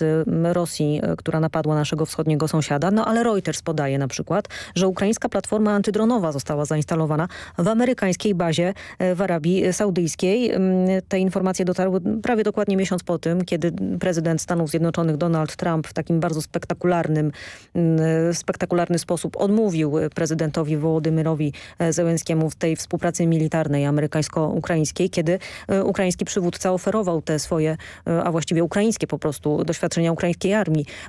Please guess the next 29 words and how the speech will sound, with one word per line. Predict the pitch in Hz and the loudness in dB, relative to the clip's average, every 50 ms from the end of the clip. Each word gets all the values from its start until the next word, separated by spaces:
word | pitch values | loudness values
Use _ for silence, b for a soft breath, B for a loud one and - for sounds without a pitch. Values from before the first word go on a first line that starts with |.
| - | -2
m, | 170 165 160 160 147 | 0 2 2 2 0
w, | - - | -2 -2
m, | 165 160 156 160 156 175 165 160 156 143 | 0 2 2 2 0 0 0 0 -2 0
tej, | - 165 160 156 156 160 | 0 0 2 2 2 2
e, | - 165 165 165 160 | 2 2 2 0 0
walce, | 147 170 160 156 147 - 165 | 0 0 -2 -2 -2 -2 0
m, | 160 160 175 - 165 165 170 | 0 2 2 2 2 0 2
antydronowej. | - 165 156 175 160 170 170 160 156 151 135 147 151 151 147 - 196 | 2 0 0 0 0 0 2 2 2 2 2 0 0 0 0 0 0
I, | 165 160 151 160 160 - - | 0 2 2 2 0 0 0
m, | 180 185 180 180 180 180 | 0 2 2 0 0 0
tutaj | - 170 - 175 180 196 202 | -2 -2 0 2 2 2 2
mamy | - - 185 185 185 190 190 196 190 | 2 0 0 2 2 2 2 2 2
jakąś | 180 175 185 190 180 | 0 0 0 -2 0
zmianę. | 165 175 170 156 151 160 170 | 0 0 0 0 0 0 0
Może | 180 180 165 185 | 0 0 0 0
to | - 269 330 | 0 0 0
jest, | 285 - - - B B B B B B B - | 0 -2 -4 -8 B B B B B B B 0
m, | 175 175 180 - | 0 2 2 2
argument, | 185 190 185 185 175 165 160 170 180 180 - - - 170 170 175 175 | 2 2 2 2 2 2 2 0 0 -4 -6 -4 0 0 2 2 2
e, | 175 | 0
który | - - 180 175 | 0 -2 -2 0
być | 175 180 - - | 0 -2 0 0
może | 160 151 151 160 | 0 0 0 0
będzie | 156 196 233 254 285 233 | 0 0 0 2 2 2
używany | 190 170 156 143 147 139 135 135 131 | 2 2 0 0 0 0 0 0 -2
w | - - - - 151 143 143 135 - | -4 -6 -6 -2 0 0 0 -2 -2
tych | - 160 147 - - - | -2 -2 -2 -2 -2 -2
rozmowach | 170 156 160 156 147 165 160 151 143 156 147 - | 0 0 0 2 2 2 2 2 0 -2 -4 -2
trójstronnych, | - 190 190 - - 240 247 233 202 160 147 147 - B | -2 -2 -2 0 0 0 2 2 2 2 2 0 -2 B